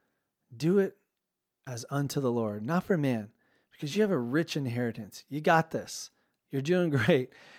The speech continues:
You're gonna have some opportunities come your way.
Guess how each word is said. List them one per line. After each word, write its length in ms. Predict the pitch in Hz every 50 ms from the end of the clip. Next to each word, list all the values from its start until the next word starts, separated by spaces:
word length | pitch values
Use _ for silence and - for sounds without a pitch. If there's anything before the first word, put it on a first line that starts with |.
| - _ _
You're 160 | 151 156 165
gonna 200 | 180 220 214 202
have 180 | 196 202 196 -
some 160 | - 180 165
opportunities 640 | 170 165 160 170 156 - 170 170 160 151 139 131 -
come 300 | - - 147 143 139 135
your 120 | 123 120
way. 380 | 120 123 120 117 113 110 107